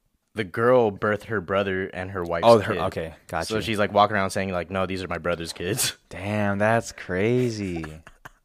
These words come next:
Speaker 2: Damn, I just hit you with the "that's crazy." <laughs> I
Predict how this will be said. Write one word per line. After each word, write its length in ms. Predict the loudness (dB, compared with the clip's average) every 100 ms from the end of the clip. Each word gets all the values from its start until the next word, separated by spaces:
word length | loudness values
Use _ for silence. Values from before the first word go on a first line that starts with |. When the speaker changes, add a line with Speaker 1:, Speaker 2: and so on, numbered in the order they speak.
| -20 _ -20 _ _ _ _ _ _ _ -8
Speaker 2:
Damn, 180 | -4
I 180 | -2 -2
just 180 | -2 -2
hit 160 | -2 -2
you 80 |
with 80 | 0
the 80 | 0
"that's 300 | 4 4 6
crazy." 520 | 6 8 6 4 4 8
<laughs> 20 | 6 6 2 0 0 0 0 0 0 2 2 2 8
I 580 | 10 10 10 10 10